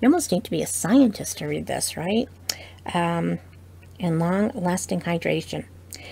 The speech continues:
It says, "Willow herb helps to keep your oil balanced while supporting your skin's microbiome too."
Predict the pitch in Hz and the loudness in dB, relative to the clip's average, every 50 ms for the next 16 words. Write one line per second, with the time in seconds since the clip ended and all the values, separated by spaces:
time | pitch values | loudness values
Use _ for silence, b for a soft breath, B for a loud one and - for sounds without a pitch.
0 | B B B B - - - 160 - - 165 175 180 202 226 240 - - - 185 | B B B B -4 0 0 2 2 2 2 4 4 6 6 6 6 4 4 4
1 | 180 180 180 185 - - - - - - - - - - - - - 190 214 247 | 4 4 4 2 0 -4 -14 -20 -20 -20 -20 -20 -20 -18 -6 0 2 4 4 4
2 | - - - - - - - - 208 196 190 - 185 175 175 - 294 208 185 202 | 2 -4 -8 -8 -10 -12 -2 0 2 2 2 2 2 2 2 2 0 2 4 6
3 | 208 214 226 240 - 214 - - - 190 208 220 214 190 175 170 180 - - - | 6 6 6 4 2 -2 -2 2 4 4 6 6 6 4 4 2 0 0 0 2
4 | 180 165 170 - - 175 - - - - 214 214 202 185 180 175 - - 185 185 | 2 2 4 2 0 -2 -2 0 2 4 4 6 6 4 2 2 2 0 0 0
5 | 190 - - - - 190 175 170 170 175 170 - - 214 190 175 180 175 180 - | 0 -2 -6 -2 0 2 2 2 2 0 -2 -4 -4 -2 0 2 2 2 0 2
6 | - 190 180 180 180 185 - - - - 175 170 170 175 170 170 170 170 170 170 | 2 4 6 6 6 4 2 -4 -4 -2 0 2 2 2 2 2 0 0 0 -2
7 | 170 165 - - - - - - 175 170 - - | -4 -6 -8 -12 -10 -8 -2 -2 0 -2 -2 -4